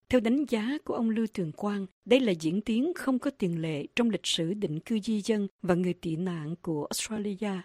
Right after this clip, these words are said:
Nước Úc đã thay đổi chính sách đối với thuyền nhân tạm trú mỗi năm một khắc nghiệt hơn, từ thời chính phủ bảo thủ John Howard từ năm một nghìn chín trăm chín mươi sáu đến năm hai nghìn lẻ bảy, dưới thời chính phủ lao động Kevin Rudd,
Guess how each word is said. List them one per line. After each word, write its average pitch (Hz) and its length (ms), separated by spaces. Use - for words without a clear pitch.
Nước 240 200
Úc 359 200
đã 208 140
thay 247 140
đổi 180 400
chính 247 140
sách 302 240
đối 233 200
với 254 400
thuyền 180 180
nhân 233 140
tạm 165 260
trú 202 320
mỗi 165 260
năm 220 300
một 160 300
khắc - 260
nghiệt 170 220
hơn, 208 240
từ 214 160
thời 196 260
chính - 180
phủ 220 200
bảo 180 220
thủ 180 420
John 214 300
Howard 220 400
từ 202 120
năm 214 180
một 202 200
nghìn 180 220
chín 214 180
trăm 208 220
chín 220 180
mươi 269 100
sáu 220 420
đến 233 240
năm 214 140
hai 208 140
nghìn 180 220
lẻ 147 140
bảy, 156 380
dưới 285 200
thời 185 320
chính - 180
phủ 208 160
lao 254 160
động 160 320
Kevin 185 480
Rudd, - 140